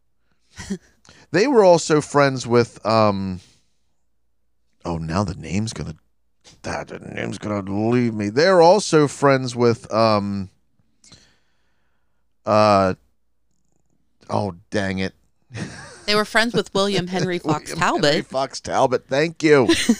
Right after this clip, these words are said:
Speaker 1: <laughs> And that, that was going to come up later in my discussion,
Speaker 2: Oh,
Speaker 1: but,
Speaker 2: okay.
Speaker 1: um,
Speaker 2: Okay, so, so let, let me not get ahead of you.
Speaker 1: <laughs>
Speaker 2: Anna Atkins, you, you said she, she made a book.
Speaker 1: Yes, she made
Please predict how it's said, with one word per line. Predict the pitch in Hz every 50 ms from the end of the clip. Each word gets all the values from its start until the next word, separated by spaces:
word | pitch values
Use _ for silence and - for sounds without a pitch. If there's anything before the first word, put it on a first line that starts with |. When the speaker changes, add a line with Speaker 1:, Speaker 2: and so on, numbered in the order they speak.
| - 285 - -
Speaker 1:
<laughs> | 285 285 _ _ - - - 247 247 _
And | 240 247 220
that, | 180 - -
that | - 196 180
was | 190 226 226 214
going | 214 240 220 226 214
to | 208
come | - - 226 214
up | 190 185 - - -
later | 190 180 170 165 160 160
in | 170 165
my | 175 139 151
discussion, | 160 - - - - - - - - - - - -
Speaker 2:
Oh, | 113 135 139 135 131 127
Speaker 1:
but, | 123 127 117
Speaker 2:
okay. | - - 104 90 82 85 92 110 _ _ _ _
Speaker 1:
um, | 185 175 165 170 170 170 85 165 _ _ _ _ _ _ - - -
Speaker 2:
Okay, | 175 180 - 160 147
so, | - 185 175 -
so | - - 165 175 180 160 - 214 202 135 - -
let, | 180 202 196 -
let | 170 190 208
me | 214 208
not | 202 185 165 -
get | - 170
ahead | 156 135 131 135 123
of | 120 104
you. | 104 98 98 - _ _ _ _ - 208 - -
Speaker 1:
<laughs> | - 233 - - _ - _ _
Speaker 2:
Anna | 160 175 196 202 208
Atkins, | 180 - 160 156 147 - 156 143 -
you, | 143 139 - -
you | - 139
said | 135 - 151 139 127
she, | - - 135 117 104
she | - - - 131 131
made | 123 120 110
a | 107
book. | 92 _ 95 78 - _ - _ _ _ _ _ _
Speaker 1:
Yes, | _ 185 170 - - - - - - -
she | - - 240
made | 226 226 226 233 220 196